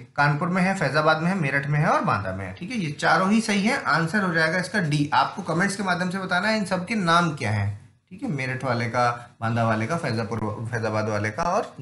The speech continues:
कानपुर वाले का। निम्नलिखित कृषि संस्थान में से कौन अपनी जगह के साथ सुमेलित है? देखिए, उत्तर प्रदेश बीज विकास निगम है जो, वो लखनऊ में है,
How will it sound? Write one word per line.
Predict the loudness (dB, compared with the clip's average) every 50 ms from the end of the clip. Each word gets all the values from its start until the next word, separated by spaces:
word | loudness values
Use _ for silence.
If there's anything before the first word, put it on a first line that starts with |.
| -6 -2
कानपुर | 0 0 0 0 -4 -6 -6
वाले | -6 -8 -8 -8
का। | -12 -12 -12 -16 -18 -20 _ _ _ _ _ _ _ _ _ _ _ _ _ _ _ _ _ _ _ _ -20 -20 -20 -20 -16 -14 -12 -12 -8 -2
निम्नलिखित | 2 2 4 4 4 4 2 2 4 4 4 6 6 4 2 0 -4 -6 -2
कृषि | 2 2 4 4 2 2 2 0 0 -2 -6 -10 -12 -8
संस्थान | -4 -2 0 2 2 0 -2 -2 0 2 4 4 4
में | 4 4 2 0 0
से | 0 0 -2
कौन | -2 -4 -6 0 2 4 4 4 4
अपनी | 2 0 0 -2 0 2
जगह | 2 2 4 4 2 0
के | 0 -4 -2
साथ | 2 2 2 2 2
सुमेलित | -2 -6 -4 -2 0 0 0 0 -2 -2 -4 -4
है? | -6 -8 -8 -12 -16 -20 -20 _ _ _ _ -10
देखिए, | -8 -4 -4 -4 -4 -2
उत्तर | -4 -4 -2 0 0 0 0
प्रदेश | 2 2 2 2
बीज | 2 0 0 0 2 4 4 4 4
विकास | 2 2 4 6 4 4 4 2
निगम | -2 0 2 2 2 2 2
है | 2 2
जो, | 0 -2
वो | 0 0 0 0 -2 -4 -8 -16 -20 _ _ _ _ _ _ _ _ _ _ _ _ -8
लखनऊ | -8 -4 -2 2 2 4 4
में | 4 4 2 2
है, | 2 2 0 -2